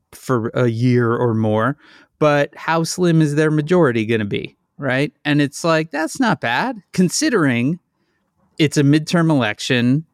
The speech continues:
with a deeply unpopular president where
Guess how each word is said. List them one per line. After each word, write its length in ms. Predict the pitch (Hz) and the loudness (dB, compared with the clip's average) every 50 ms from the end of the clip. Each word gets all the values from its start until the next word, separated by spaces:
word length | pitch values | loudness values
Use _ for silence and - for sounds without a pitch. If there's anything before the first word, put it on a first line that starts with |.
| _ _ | _ _
with 500 | - 143 123 131 131 127 123 117 113 117 - | -8 -2 2 2 2 4 2 0 -2 -6 -10
a 180 | - 131 123 113 | -6 -4 -4 -4
deeply 640 | 107 107 123 151 202 202 - 156 151 147 143 143 - | -4 -2 0 0 0 0 0 0 2 4 2 2 2
unpopular 880 | 139 131 127 131 - 127 123 117 - - 127 117 117 113 110 107 107 101 | 0 0 0 0 0 0 -2 -2 -2 -2 -2 0 2 2 2 2 0 -2
president 640 | _ - - 110 101 101 107 101 104 110 123 - _ _ _ _ _ _ _ _ _ _ _ _ _ _ _ - | _ -4 -4 -4 -2 -2 -2 -2 -2 -2 -2 -4 _ _ _ _ _ _ _ _ _ _ _ _ _ _ _ -12
where 640 | - 117 127 123 117 113 113 110 110 107 113 - | -6 -2 -2 0 0 2 0 0 0 0 -2 -4